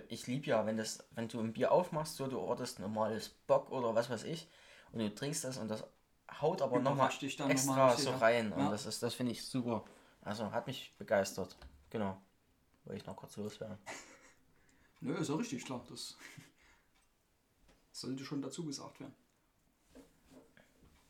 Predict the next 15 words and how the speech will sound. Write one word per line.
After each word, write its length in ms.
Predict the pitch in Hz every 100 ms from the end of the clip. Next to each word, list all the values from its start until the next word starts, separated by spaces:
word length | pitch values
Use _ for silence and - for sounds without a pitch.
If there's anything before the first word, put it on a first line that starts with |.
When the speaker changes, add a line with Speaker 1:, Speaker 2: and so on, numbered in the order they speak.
| _ _ _
Speaker 1:
Und 120 | 151 143
wie 120 | 131
gesagt, 420 | 123 - 110 -
mein, 340 | 120 110 104 110
mein 140 | 107 -
erstes, 560 | 110 - 107 101 -
ähm, 320 | 104 101 98 - - _ _ _ _ _ _
Craft 220 | - 123 -
Beer 160 | 123
war 100 | 113
ja 80 | 110
quasi 300 | 110 104 113 101
das 240 | 95 -
Rauchbier 380 | 95 120 - 113
damals. 500 | - 95 95 135 -